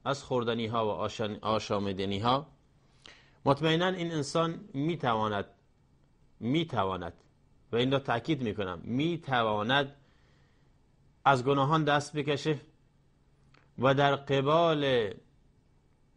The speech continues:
لذت‌های حرام دنیا خود را تحمل کند و دور نگه دارد.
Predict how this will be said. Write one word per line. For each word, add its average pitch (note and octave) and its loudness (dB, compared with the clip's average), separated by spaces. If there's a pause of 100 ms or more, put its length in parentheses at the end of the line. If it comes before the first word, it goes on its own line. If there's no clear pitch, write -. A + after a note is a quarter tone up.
(180)
لذت‌های C3+ 0
حرام C3+ 2
دنیا C#3+ 0 (1800)
خود D3+ 0
را C#3+ 2
تحمل B2 0
کند F#2+ -4 (1500)
و B2 2
دور C3 2
نگه F2+ -2
دارد. - -14